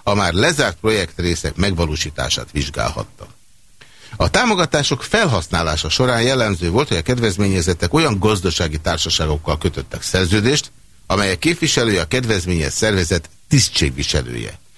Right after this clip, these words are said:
Az is előfordult, hogy a kedvezményezettek a projekt keretében közvetlen a saját alkalmazottjukkal vagy tisztségviselőjükkel kötöttek szerződést.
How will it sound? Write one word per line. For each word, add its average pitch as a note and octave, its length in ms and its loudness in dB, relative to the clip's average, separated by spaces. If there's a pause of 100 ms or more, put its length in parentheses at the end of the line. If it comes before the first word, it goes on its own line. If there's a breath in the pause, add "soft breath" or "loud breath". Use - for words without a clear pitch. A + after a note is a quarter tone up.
(140 soft breath)
Az F#3+ 160 2
is C#3+ 120 2
előfordult, A2+ 540 2
hogy B2+ 100 2
a D#2 80 0
kedvezményezettek G#2+ 920 2
a E2+ 60 0
projekt C#3 360 2
keretében F2+ 680 2 (120)
közvetlen A#2+ 440 2
a D#2 40 0
saját G#2 420 0
alkalmazottjukkal D2+ 1000 -2
vagy E2 160 0
tisztségviselőjükkel D2+ 1120 0
kötöttek - 440 -4
szerződést. - 720 -2